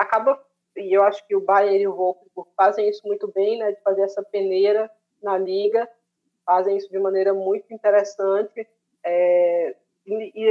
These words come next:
ainda assim cobram jogadoras, né, legais, o Hoffenheim cheio de meninas muito interessantes, é, o Eintracht Frankfurt também,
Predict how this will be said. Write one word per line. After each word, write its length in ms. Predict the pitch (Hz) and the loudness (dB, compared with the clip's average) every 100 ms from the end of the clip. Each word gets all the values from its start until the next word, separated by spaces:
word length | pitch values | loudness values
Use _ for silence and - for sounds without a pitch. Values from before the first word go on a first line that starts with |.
| 233 | 4
ainda 300 | 240 262 247 | 4 2 0
assim 400 | 247 240 240 254 _ _ _ | 0 -10 -12 -12 _ _ _
cobram 340 | 233 226 233 233 | 2 4 4 2
jogadoras, 640 | 226 226 202 190 170 165 | 4 4 4 4 2 -2
né, 200 | 180 175 _ _ | -8 -12 _ _
legais, 560 | 196 190 185 185 185 180 | -2 0 2 2 2 0
o 60 | |
Hoffenheim 580 | 180 190 190 190 185 196 196 - | 0 0 -2 -6 -4 -4 -6 0
cheio 220 | 196 208 | 2 2
de 100 | 196 | 0
meninas 540 | 202 190 190 190 190 | -4 -2 0 0 -4
muito 220 | 196 196 208 | -6 -6 -4
interessantes, 760 | 196 190 190 - 185 190 196 _ _ _ _ _ | -2 -2 -2 -6 -4 -4 -4 _ _ _ _ _
é, 360 | 180 170 180 175 | 0 2 2 2
o 300 | - 190 185 | 2 2 4
Eintracht 560 | 190 202 202 202 196 - - | 4 2 -2 -4 -4 -8 -4
Frankfurt 560 | 190 196 196 - 202 - | -2 0 -4 -8 -12 -10
também, 400 | 185 180 190 | -8 -4 -4